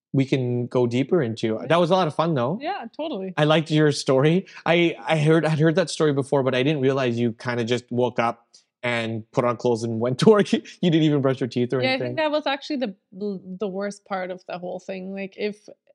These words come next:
Speaker 2: because a ju-, a shower can rejuvenate you, and you also, like, retail, especially in, in clothing, is, uh, often a really, <laughs> like,
Speaker 1: Close proximity, yeah.
Speaker 2: you're very close to the people.
Speaker 1: Actually,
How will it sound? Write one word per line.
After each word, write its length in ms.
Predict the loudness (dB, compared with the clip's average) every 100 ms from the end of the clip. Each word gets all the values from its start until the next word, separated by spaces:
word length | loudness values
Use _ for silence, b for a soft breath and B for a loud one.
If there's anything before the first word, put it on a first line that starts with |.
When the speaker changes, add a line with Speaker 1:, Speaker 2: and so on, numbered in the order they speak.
| _ _ _
Speaker 2:
because 260 | -6 -6 -4
a 60 |
ju-, 140 | -6 -6 -6
a 120 | -8
shower 360 | -6 -4 -2 -4
can 200 | -6 -6
rejuvenate 600 | -6 -6 -6 -6 -6 -6
you, 240 | -6 -6
and 180 | -6 -6
you 160 | -6 -4
also, 640 | -6 -6 -8 -8 -8 -12 _ _ _
like, 200 | -10 -10 -6
retail, 640 | -6 -4 -2 -2 -2 -8 _ _ _ _
especially 600 | -10 -6 -6 -4 -4 -4
in, 280 | -6 -8 -10
in 320 | -8 -8 -8
clothing, 600 | -8 -6 -6 -6 -8 -8
is, 180 | -10 -14 -14
uh, 80 | -10
often 360 | -6 -6 -6 -10
a 100 | -8
really, 320 | -6 -6 -6 -10
<laughs> 40 |
like, 360 | -8 -8 -10 _ -20
Speaker 1:
Close 220 | 2 2 4
proximity, 540 | -2 2 0 4 4
yeah. 260 | 4 2 0
Speaker 2:
you're 80 |
very 200 | -2 -4
close 340 | -6 -8 -10 -10
to 60 |
the 60 | -6
people. 100 | -2
Speaker 1:
Actually, 600 | 0 2 4 6 4 -2